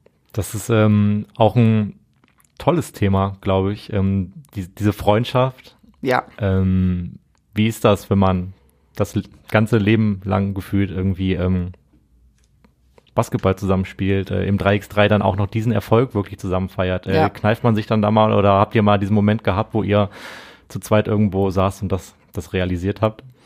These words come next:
Speaker 2: Ähm, ganz oft, glaub ich. Also ich bin da einfach extrem dankbar für, weil, weil du sagst, äh, wie du sagst, ne, das ist nicht, ähm, das gibt's nicht so oft.
Speaker 1: Nee.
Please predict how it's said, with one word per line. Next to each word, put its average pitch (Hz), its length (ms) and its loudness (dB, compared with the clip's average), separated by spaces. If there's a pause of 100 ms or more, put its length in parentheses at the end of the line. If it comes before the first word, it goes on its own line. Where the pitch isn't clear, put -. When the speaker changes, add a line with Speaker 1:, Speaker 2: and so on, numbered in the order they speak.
(560)
Speaker 2:
Ähm, 147 420 2
ganz 165 240 2
oft, 180 320 0
glaub 170 280 4
ich. 226 280 -2
Also 147 140 0
ich 147 40 -6
bin 165 120 0
da 151 60 4
einfach 147 280 0
extrem 156 500 -4
dankbar 143 300 0
für, 143 220 0
weil, 143 120 2
weil 143 140 2
du 143 80 0
sagst, 143 260 -4
äh, 143 160 -6
wie 147 160 -8
du 147 120 -2
sagst, 143 320 -2
ne, 147 120 0
das 147 200 -4
ist - 260 -6
nicht, 160 340 -4
ähm, 143 680 -2 (600)
das 151 120 -8
gibt's - 180 -2
nicht 156 140 -2
so - 100 4
oft. 123 320 0
Speaker 1:
Nee. 101 220 0